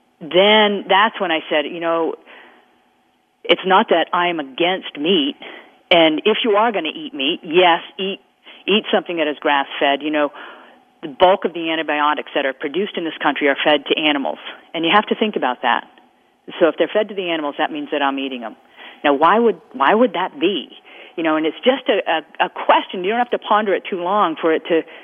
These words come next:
sink in that, huh, that's a very strange thing.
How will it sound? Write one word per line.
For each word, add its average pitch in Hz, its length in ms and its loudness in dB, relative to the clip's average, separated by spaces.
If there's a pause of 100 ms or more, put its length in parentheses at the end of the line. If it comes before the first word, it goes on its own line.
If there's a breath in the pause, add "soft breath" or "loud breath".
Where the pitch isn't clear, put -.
(160)
sink 202 240 -2
in 233 200 0
that, 160 160 2
huh, - 440 0 (100)
that's 190 200 0
a 170 140 -2
very 165 440 0
strange 147 380 -2 (100)
thing. 285 320 0